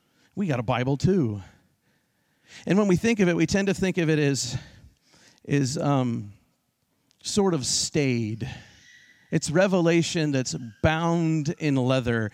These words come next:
There's nothing new in it. It's just there.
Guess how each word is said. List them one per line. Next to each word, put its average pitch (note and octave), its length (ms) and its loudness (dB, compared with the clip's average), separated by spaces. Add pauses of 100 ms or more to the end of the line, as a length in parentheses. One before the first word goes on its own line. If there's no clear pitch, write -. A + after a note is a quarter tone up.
(320)
There's F#3 280 2
nothing F3 540 2
new E3+ 300 6
in C3+ 200 0
it. C3+ 160 0
It's D3 240 0
just D#3 400 -2
there. A#2+ 480 2